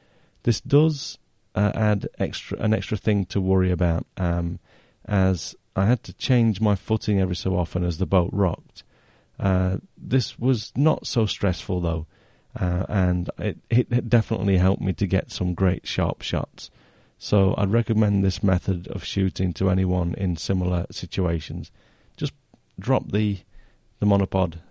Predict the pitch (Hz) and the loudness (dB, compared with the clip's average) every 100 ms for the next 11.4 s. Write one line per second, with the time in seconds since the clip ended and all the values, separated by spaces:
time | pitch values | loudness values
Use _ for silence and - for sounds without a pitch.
0 | - 98 - 120 98 98 95 90 90 92 | -8 -6 -4 -4 -2 0 0 0 -2 0
1 | 110 - 98 92 82 87 - - 87 87 | 0 0 0 0 0 -4 -4 -6 -4 -4
2 | 85 - 92 85 80 - _ _ _ _ | -6 -4 -4 -4 -6 -12 _ _ _ _
3 | 90 85 - 95 90 92 - 92 - 92 | -6 -4 -4 -4 -2 -2 -2 -4 -6 -6
4 | 85 - 80 - 78 73 _ _ _ _ | -6 -6 -8 -8 -10 -12 _ _ _ _
5 | _ _ _ _ _ - 110 92 98 101 | _ _ _ _ _ -2 0 2 2 2
6 | 85 - 104 98 98 - 113 - 95 127 | 2 -2 0 0 0 0 0 0 0 0
7 | 104 95 104 107 101 92 - 98 90 92 | 0 2 2 4 2 0 -2 -2 -2 -2
8 | 95 92 90 90 87 82 - 98 90 85 | -2 0 0 0 -2 -4 -4 -2 0 0
9 | 101 98 - _ _ _ _ _ - - | 0 -2 -4 _ _ _ _ _ -20 -4
10 | 101 104 120 - 104 98 - 98 85 95 | -2 0 -4 0 0 0 0 -2 0 0
11 | 92 90 82 78 | 2 2 2 -2